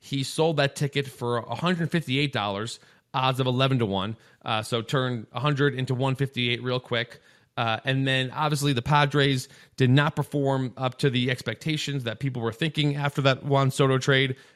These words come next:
Uh, they, of course, lose Fernando Tatis, uh, for the rest of the year due to, uh,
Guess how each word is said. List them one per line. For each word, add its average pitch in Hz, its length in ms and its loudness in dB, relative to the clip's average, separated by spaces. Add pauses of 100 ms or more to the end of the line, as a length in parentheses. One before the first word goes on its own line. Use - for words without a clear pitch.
(100)
Uh, 107 220 -2
they, 117 100 -2
of 123 120 -4
course, 127 280 -2
lose 143 480 0 (340)
Fernando 135 320 -2
Tatis, 147 680 -4
uh, 117 220 0
for 110 80 -6
the 117 80 -4
rest 127 140 -2
of - 40 -8
the 127 60 0
year 156 220 4
due 123 280 -2
to, 117 360 -4
uh, 107 300 0